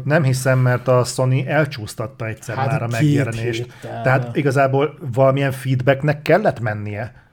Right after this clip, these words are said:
Speaker 1: hogy ezt majd megoldják. Vagy, vagy, vagy hogy szükségük van még plusz időre.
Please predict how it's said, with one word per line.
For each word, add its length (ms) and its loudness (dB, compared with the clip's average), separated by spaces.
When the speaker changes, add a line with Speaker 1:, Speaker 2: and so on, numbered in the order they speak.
Speaker 1:
hogy 200 -4
ezt 200 -2
majd 240 -2
megoldják. 720 -6
Vagy, 140 0
vagy, 140 4
vagy 160 2
hogy 320 0
szükségük 560 -4
van 140 -4
még 180 -4
plusz 320 -8
időre. 480 -6